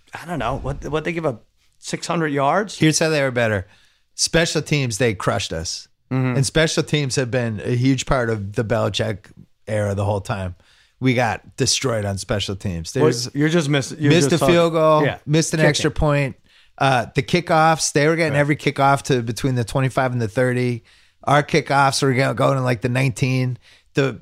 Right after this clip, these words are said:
Speaker 2: the stupid reverse at the end that cost us twelve
Speaker 1: Yeah.
Speaker 2: yards.
Speaker 1: Right.
Speaker 2: I just, they, they look crisper than, than we did on special teams.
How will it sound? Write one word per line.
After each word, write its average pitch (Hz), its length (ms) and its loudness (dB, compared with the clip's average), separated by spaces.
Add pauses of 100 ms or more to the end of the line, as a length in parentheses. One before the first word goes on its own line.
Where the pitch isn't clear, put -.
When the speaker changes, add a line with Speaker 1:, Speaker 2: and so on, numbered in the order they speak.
Speaker 2:
the 113 440 -4
stupid 160 400 0
reverse 135 400 2
at 117 100 -2
the 123 160 0
end 127 260 0
that 107 200 -2
cost 123 340 0
us 120 220 -2
twelve 135 400 2
Speaker 1:
Yeah. 117 100 2
Speaker 2:
yards. 123 440 0 (240)
Speaker 1:
Right. 98 180 -10
Speaker 2:
I 170 80 2
just, 165 260 0
they, 180 180 2
they 156 260 2
look 170 240 0
crisper 170 400 -2
than, 117 420 -4
than 120 240 0
we 127 140 2
did 120 180 2
on 110 140 0
special 110 380 -2
teams. 101 440 -4